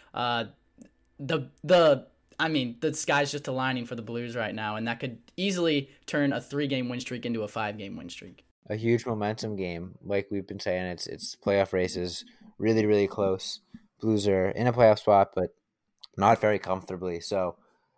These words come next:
Speaker 2: every game matters, especially these games against good teams like Colorado, that if the Blues are fortunate enough to make the playoffs, they're gonna have a seven-game series again. So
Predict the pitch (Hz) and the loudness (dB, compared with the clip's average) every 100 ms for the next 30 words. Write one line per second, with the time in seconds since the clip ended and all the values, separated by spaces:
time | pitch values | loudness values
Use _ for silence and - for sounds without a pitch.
0 | - 117 120 120 110 104 95 98 92 87 | -4 -2 0 0 -2 -2 -2 -4 -4 -2
1 | 110 107 104 98 90 92 90 87 90 87 | -2 0 -2 -2 -4 -4 -4 -6 -6 -6
2 | - - - _ - 101 - 95 90 90 | -8 -12 -20 _ 0 0 0 -4 -4 -4
3 | - 90 85 85 87 87 87 95 - 90 | 0 0 0 0 -2 -2 -4 -6 -6 -6
4 | 90 90 87 - 92 - 90 87 87 95 | -4 -4 -4 -4 -4 -6 -8 -8 -8 -10
5 | 87 87 - 90 85 85 87 87 90 85 | -10 -8 -4 -4 -4 -6 -6 -4 -4 -4
6 | 92 90 90 85 - 92 85 85 85 82 | -4 -4 -6 -6 -4 -4 -4 -8 -8 -6
7 | - 95 85 | -2 -2 -2